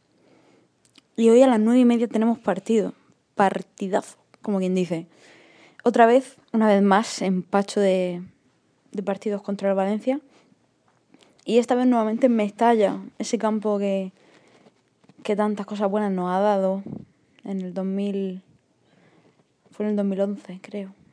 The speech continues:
En el dos mil once la Copa del Rey contra el Barça, la final. Y bueno, llevamos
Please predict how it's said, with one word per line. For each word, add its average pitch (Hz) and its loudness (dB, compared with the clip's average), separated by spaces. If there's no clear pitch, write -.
En 214 -6
el 208 -2
dos 202 -2
mil 208 -4
once 208 -6
la 196 -6
Copa 190 -8
del 185 -10
Rey 185 -4
contra 175 -8
el 175 -8
Barça, 202 -2
la 180 -6
final. 214 -6
Y 190 -6
bueno, 214 -2
llevamos 190 -2